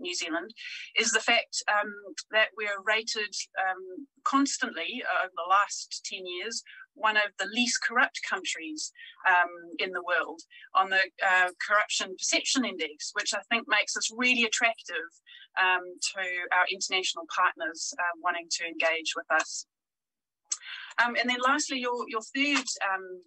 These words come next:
question about what areas, I guess, are, uh, potential, um, areas of collaboration between Brazil and New Zealand. I think, um, in that regard, we need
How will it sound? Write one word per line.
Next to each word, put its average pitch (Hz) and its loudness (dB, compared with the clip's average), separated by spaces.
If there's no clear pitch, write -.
question 190 -6
about 175 2
what 202 2
areas, 180 0
I 185 -4
guess, 175 -8
are, - 0
uh, 175 2
potential, 320 -2
um, 330 -4
areas 190 2
of 185 0
collaboration 175 2
between - -10
Brazil - -8
and 156 -14
New 139 -10
Zealand. 160 -6
I 185 0
think, 240 -2
um, 190 6
in 208 0
that 254 4
regard, 214 6
we 214 -10
need 214 -6